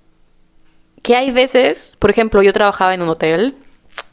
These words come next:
Ya te he platicado varias historias de ese hotel. Am, no te lo recomiendo, pero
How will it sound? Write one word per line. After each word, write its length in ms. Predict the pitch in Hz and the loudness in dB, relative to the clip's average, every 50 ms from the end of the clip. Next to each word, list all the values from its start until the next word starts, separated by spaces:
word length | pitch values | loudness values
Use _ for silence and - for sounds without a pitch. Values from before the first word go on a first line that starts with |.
| - - | -8 0
Ya 180 | 233 226 240 | 0 0 2
te 80 | 233 240 | 2 -2
he 60 | 226 | -2
platicado 580 | - 208 185 - - - - 190 180 170 170 170 | 0 -2 -2 -2 -6 -6 -2 -2 0 0 2 0
varias 300 | 170 - - - - - | 0 -2 -4 -6 -10 -12
historias 440 | 185 - - - - 196 - 175 | -14 -6 -4 -4 -2 -2 -4 -6
de 80 | 165 180 | -6 -8
ese 140 | 175 175 175 | -6 -4 -4
hotel. 320 | 170 - - - - - - - - - - - - - - - - | -4 -4 -6 -8 -8 -10 -16 -18 -18 -18 -18 -18 -20 -20 -20 -10 -4
Am, 1300 | 247 247 247 247 247 247 247 247 247 240 240 240 240 240 240 240 240 240 247 240 240 240 240 247 247 262 | -2 0 2 2 2 2 2 0 0 2 2 2 2 2 4 2 2 2 2 2 2 2 2 4 4 4
no 100 | 285 330 | 4 4
te 80 | - 349 | 4 2
lo 80 | 294 | 0
recomiendo, 280 | 233 233 208 185 180 180 | 2 0 0 -2 0 0
pero 280 | - 233 277 311 370 | 0 2 2 2 0